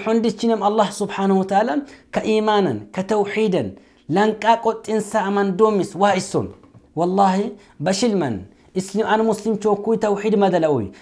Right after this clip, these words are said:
Laa ilaaha illa Allah turgum kuriya kutan la uy. Laa ilaaha illa Allah ma-, mayyin maa kama, waa kaaliqichoo himma uku. Laa ilaaha illa Allah mayyin maa kama, waa ichi soon agisin maa uku. Laa, laa, laa.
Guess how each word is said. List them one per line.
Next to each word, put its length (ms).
Laa 580
ilaaha 440
illa 200
Allah 320
turgum 320
kuriya 260
kutan 340
la 100
uy. 260
Laa 160
ilaaha 260
illa 160
Allah 40
ma-, 400
mayyin 340
maa 180
kama, 360
waa 240
kaaliqichoo 600
himma 320
uku. 200
Laa 180
ilaaha 180
illa 100
Allah 220
mayyin 320
maa 160
kama, 300
waa 240
ichi 180
soon 180
agisin 280
maa 180
uku. 120
Laa, 360
laa, 200
laa. 160